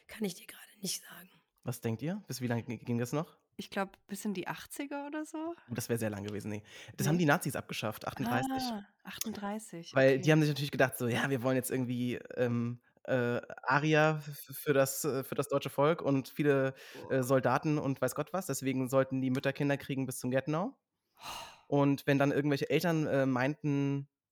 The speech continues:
Speaker 2: äh, ja, dass Dinge nicht so laufen sollten, wie sie sich das vorstellen, dann ging das halt nicht. Das heißt, unter den Nazis wurde es erst abgeschafft. Aber das ist schon, äh, das ist schon krass. Also,
Speaker 3: Ja.
Speaker 2: ähm, ja.
Speaker 1: Hey, wisst ihr, was ich auch gelesen habe? Dass man,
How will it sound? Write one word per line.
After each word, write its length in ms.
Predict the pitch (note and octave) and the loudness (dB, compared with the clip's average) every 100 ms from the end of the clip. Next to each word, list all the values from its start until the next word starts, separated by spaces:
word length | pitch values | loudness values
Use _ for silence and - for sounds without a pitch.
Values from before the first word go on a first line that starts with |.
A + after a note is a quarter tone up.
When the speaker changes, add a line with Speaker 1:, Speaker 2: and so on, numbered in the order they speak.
| _ - | _ -2
Speaker 2:
äh, 220 | C3 B2 - _ - | -2 -2 -8 _ -2
ja, 360 | A#2+ A#2 A#2+ _ _ _ _ - | 0 0 -4 _ _ _ _ -6
dass 280 | C3 - - | -6 -6 0
Dinge 180 | D3 C3+ | 2 4
nicht 180 | C3 - | 0 0
so 100 | C3+ | 4
laufen 240 | C3 C3 | 4 4
sollten, 200 | C3+ C3+ | 0 -2
wie 40 | B2+ | -4
sie 20 | |
sich 60 | B2+ | -6
das 100 | B2 | -4
vorstellen, 440 | - D#3+ - B2+ B2+ | 0 0 0 -2 0
dann 60 | |
ging 100 | B2+ | -2
das 100 | A#2+ B2 | -2 -6
halt 120 | B2 | -2
nicht. 260 | A#2+ - - - - - | -4 -4 -16 -20 -20 -6
Das 80 | C3 | -2
heißt, 120 | B2+ | 0
unter 80 | C#3 | 2
den 60 | C3+ | 2
Nazis 220 | C#3 D3 | 2 2
wurde 100 | D3 | 0
es 40 | C#3 | 0
erst 120 | A#2+ | -2
abgeschafft. 500 | B2 - - A2 - | -6 -8 -6 -8 -4
Aber 100 | A#2+ B2+ | 0 2
das 80 | |
ist 60 | - | 2
schon, 140 | F3+ | 2
äh, 220 | - - C#3 | 0 0 0
das 140 | D#3+ D#3 | 0 0
ist 40 | |
schon 160 | D#3+ C#3+ | -2 -4
krass. 340 | - C#3+ - - | -2 -4 -4 -6
Also, 520 | A#2 A#2 A#2 A#2 - _ _ _ _ _ _ - A#2 | -6 -2 -2 -4 -8 _ _ _ _ _ _ -6 -4
Speaker 3:
Ja. 180 | A2 A2+ | -2 -4
Speaker 2:
ähm, 180 | A#2 - _ _ _ _ _ - | -6 -12 _ _ _ _ _ -4
ja. 260 | A#2+ - - _ _ | -2 -2 -10 _ _
Speaker 1:
Hey, 200 | - F#3+ | -6 -4
wisst 200 | G3 - | -4 -2
ihr, 60 | G3 | -4
was 140 | F3+ | -4
ich 180 | F3+ G3 | -6 -6
auch 160 | A3 | -8
gelesen 420 | - - F3 F#3 E3 | -10 -18 -6 -4 -2
habe? 220 | F3+ - | -4 -4
Dass 220 | F#3+ F3 | -4 -2
man, 160 | F#3+ | -2